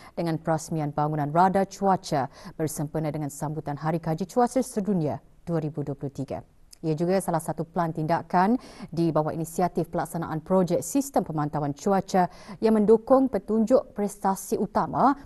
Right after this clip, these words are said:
dalam Pelan Strategik Kementerian Pengangkutan dan Info Komunikasi dua ribu dua puluh lima, iaitu mencapai sembilan puluh peratus ketepatan amaran cuaca penerbangan menjelang dua ribu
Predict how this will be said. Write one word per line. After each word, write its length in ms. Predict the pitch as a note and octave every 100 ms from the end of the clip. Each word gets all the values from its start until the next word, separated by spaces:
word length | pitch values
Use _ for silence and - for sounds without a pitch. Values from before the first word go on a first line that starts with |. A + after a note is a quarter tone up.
| -
dalam 240 | - F3 D3
Pelan 240 | - E3
Strategik 560 | D#3 - C#3+ - D3+ -
Kementerian 480 | D3+ D3 - D3 D3+
Pengangkutan 640 | D3+ D3 - F#3+ F3+ E3+
dan 240 | D#3+ D#3+ -
Info 320 | A3+ A3+ A#3+
Komunikasi 800 | A#3+ G#3+ G3+ F#3 F#3 E3+ - C#3+
dua 160 | D3+ E3
ribu 240 | D#3+ D#3
dua 80 | D#3
puluh 320 | D3+ D#3+ D#3
lima, 160 | D3+ C3 - - -
iaitu 160 | G3+ C4
mencapai 560 | C4 - G3+ - G#3+
sembilan 240 | G3+ G#3 F#3+
puluh 160 | G3
peratus 480 | F#3+ G#3+ G#3+ C4+ C4
ketepatan 800 | - F#3+ - F#3 F#3 G#3 G#3 A#3+
amaran 400 | - E3+ F3 E3+
cuaca 480 | E3 F#3 F3 - F3
penerbangan 640 | E3 D#3+ D#3 G3+ D#3 G#3+ C#4+ - - -
menjelang 480 | F3 F3+ F3+ E3+
dua 240 | D#3 E3 E3+
ribu 400 | A3 E3+ C#3+